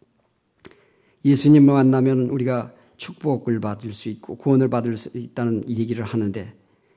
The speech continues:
우리가 예수님 만나서 우리가 변화되는 것을 우리가 원치 않기 때문이랍니다. 변화되는 것이 두려워서.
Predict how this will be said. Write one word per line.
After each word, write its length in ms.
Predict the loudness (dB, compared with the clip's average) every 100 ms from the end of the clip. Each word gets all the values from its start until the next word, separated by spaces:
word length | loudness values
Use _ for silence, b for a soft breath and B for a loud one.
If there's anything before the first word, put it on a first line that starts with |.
| _ _ _ _ _ _ _ _ _ _ _ _ -8
우리가 220 | 0 2
예수님 520 | 4 2 2 4 4 4
만나서 640 | 0 -2 -4 -8 -12 -14 b b
우리가 320 | -6 -2 -2 -2
변화되는 580 | -2 -2 -2 -4 -4
것을 180 | -4 -8
우리가 220 | -12 -10
원치 300 | -8 -10 -10
않기 220 | -14 -14 -18
때문이랍니다. 760 | -16 -14 -18 -20 _ _ -20 _ _ _ _ _ _ 6
변화되는 520 | 8 10 8 8 8
것이 240 | 8 4
두려워서. 600 | 4 6 6 6 -2 -14